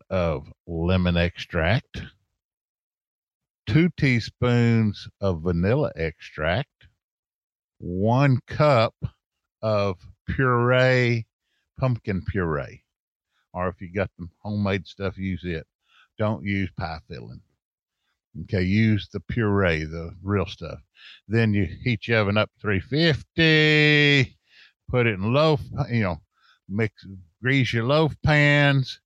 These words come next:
pour your pi-, your cake batter or your bread batter into that.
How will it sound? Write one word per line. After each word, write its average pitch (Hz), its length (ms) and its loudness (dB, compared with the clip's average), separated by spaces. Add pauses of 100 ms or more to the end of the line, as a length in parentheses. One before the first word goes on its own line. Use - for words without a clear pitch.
(440)
pour 131 300 2
your 95 280 2 (260)
pi-, - 240 -2
your 107 300 0
cake 143 320 -2 (260)
batter 127 380 2
or 113 140 2
your 101 460 0 (320)
bread 113 360 2
batter 120 380 2
into 110 480 0
that. 139 580 4